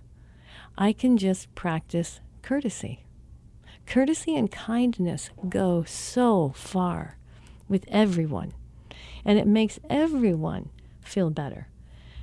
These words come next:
And so I want you to think about this when you go out of your home, that you say to yourself, "You know,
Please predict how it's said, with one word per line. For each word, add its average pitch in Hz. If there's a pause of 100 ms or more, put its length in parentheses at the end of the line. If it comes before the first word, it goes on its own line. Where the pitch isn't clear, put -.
And 220
so 254
I 226
want 269
you 311
to 233
think 254
about 156
this 143
when 185
you 220
go 190
out 160
of 180
your 247
home, 196 (840)
that 220
you 240
say 277
to 277
yourself, 196
"You 190
know, 254